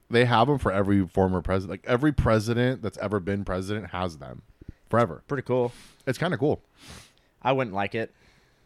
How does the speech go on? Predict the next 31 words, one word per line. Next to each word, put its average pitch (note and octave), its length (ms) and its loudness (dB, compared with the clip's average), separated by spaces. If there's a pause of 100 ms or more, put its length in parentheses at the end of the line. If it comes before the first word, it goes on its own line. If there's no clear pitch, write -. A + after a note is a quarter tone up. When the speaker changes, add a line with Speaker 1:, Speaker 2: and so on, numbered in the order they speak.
(280)
Speaker 1:
I B2+ 80 4
would A2 80 4
hate F#2+ 220 -2
it, C#2+ 120 -14
dude. C#2+ 260 -18
Speaker 2:
I G#2+ 80 -2
would A2 80 -2
hate G2 220 -6
it. G2 160 -8
Speaker 1:
That G#2 60 -2
would F#2+ 160 -2
suck - 500 -8
so - 460 -6
Speaker 2:
Like, G#2 160 0
"Get A2+ 80 0
Speaker 1:
bad A2 140 4
Speaker 2:
outta A2 40 0
here. A2 100 -2
I'm G#2+ 60 -6
just A2+ 140 0
trying A2 140 2
to A2+ 40 0
watch A2 120 0
Speaker 1:
everywhere A2+ 340 2
I - 60 2
Speaker 2:
Avengers." F#2+ 160 -2
Speaker 1:
go. G#2 220 2
Yeah, B2 200 6
seriously, D#3 460 2
<laughs> - 160 -4
bro. F3 100 -6